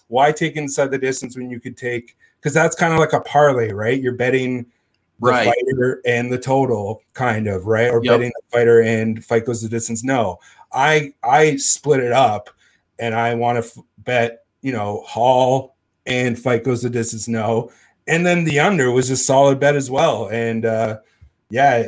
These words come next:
Speaker 1: what an unfortunate way to win a bet, man. Like, <laughs> it
Speaker 2: I know it, dude. Feel it, it kind of feels dirty, but, uh,
Speaker 1: Yeah.
Speaker 2: you know, it's like, y-,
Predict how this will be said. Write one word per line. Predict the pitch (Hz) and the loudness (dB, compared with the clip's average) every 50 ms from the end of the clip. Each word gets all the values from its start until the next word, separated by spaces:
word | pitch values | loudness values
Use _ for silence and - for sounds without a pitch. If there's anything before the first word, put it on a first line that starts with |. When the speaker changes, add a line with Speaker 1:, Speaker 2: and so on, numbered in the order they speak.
| - - - | -6 -12 -8
Speaker 1:
what | 107 135 147 | -4 2 4
an | 156 | 4
unfortunate | 156 151 147 - 143 143 143 143 - 147 143 139 | 4 4 0 -2 -2 -2 -2 -2 -2 -4 -4 -2
way | 139 139 139 | 0 0 2
to | 139 135 | 2 2
win | 131 135 135 | 0 0 -2
a | 135 | -2
bet, | 123 120 120 113 98 - 101 | 0 0 0 0 -2 -4 -10
man. | 104 101 107 117 117 113 - | -10 -8 -8 -8 -8 -10 -8
Like, | 110 123 117 110 - - - | -8 -8 -8 -8 -12 -16 -20
<laughs> | - - - | -18 -14 -8
it | 143 139 - | -6 -4 0
Speaker 2:
I | 127 131 131 | 0 2 2
know | 127 131 127 123 120 | 2 2 2 2 2
it, | 117 113 | 0 0
dude. | 113 113 113 113 110 104 | 0 -2 0 -2 -2 -2
Feel | - 156 160 147 | 0 2 2 2
it, | 120 127 135 123 107 - 135 127 - 131 | 2 2 -2 -2 -2 -2 -2 -2 -2 -4
it | |
kind | 123 - 147 143 143 131 | -4 -2 0 2 2 0
of | 127 | 2
feels | - 135 135 127 117 - | 2 0 0 0 -2 -4
dirty, | - 123 120 117 117 110 107 | -2 0 0 2 2 0 0
but, | 104 101 117 113 113 107 | -2 0 0 2 2 2
uh, | 113 110 107 110 104 101 - - | 2 2 2 2 2 0 -2 -4
Speaker 1:
Yeah. | 123 113 113 107 - | -4 -2 -2 -2 0
Speaker 2:
you | 131 | 2
know, | 143 147 143 | 2 4 4
it's | 143 143 - | 2 2 2
like, | 156 143 135 131 123 - - - _ _ _ _ _ _ _ _ - | 2 4 4 2 0 -4 -8 -16 _ _ _ _ _ _ _ _ -6
y-, | 131 151 131 117 160 | -4 -4 -2 -2 -4